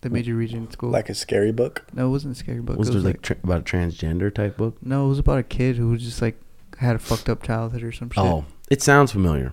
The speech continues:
Speaker 1: Child Called It.
Speaker 3: Okay, how about this one? Nearly, this was, reminds me of what we were talking about, uh, today, Jay, with, about you and Niece. "Nearly everything in life has a useful zone, a desired dose. Ten minutes in the sun can energize you.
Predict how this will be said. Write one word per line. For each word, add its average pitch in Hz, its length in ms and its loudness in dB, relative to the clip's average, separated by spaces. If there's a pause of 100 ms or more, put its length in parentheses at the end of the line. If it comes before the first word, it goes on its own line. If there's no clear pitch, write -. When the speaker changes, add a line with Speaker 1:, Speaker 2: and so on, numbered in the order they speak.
Speaker 1:
Child - 320 -8
Called 131 220 -8
It. 131 160 -8 (400)
Speaker 3:
Okay, 127 220 6
how 123 100 6
about 120 160 8
this 98 180 4
one? - 140 -6 (360)
Nearly, 143 440 8 (200)
this 127 220 4
was, 107 180 4 (200)
reminds 104 400 8
me 101 80 8
of 98 40 10
what 95 120 10
we 95 80 8
were 90 80 6
talking 92 300 4
about, 87 380 4
uh, 82 220 4
today, 90 320 4
Jay, 78 300 0 (120)
with, - 160 -4
about 92 300 4
you 87 120 4
and 82 80 4
Niece. 82 340 0 (320)
"Nearly 123 360 8
everything 151 460 6
in 123 160 6
life 104 300 8
has 104 160 6
a 95 60 4
useful 98 440 2
zone, 80 500 2 (140)
a 101 80 4
desired 98 640 6
dose. 80 520 2 (340)
Ten 120 200 8
minutes 123 280 6
in 123 80 2
the 120 60 4
sun 107 360 4
can 110 160 2
energize 85 580 4
you. 104 220 2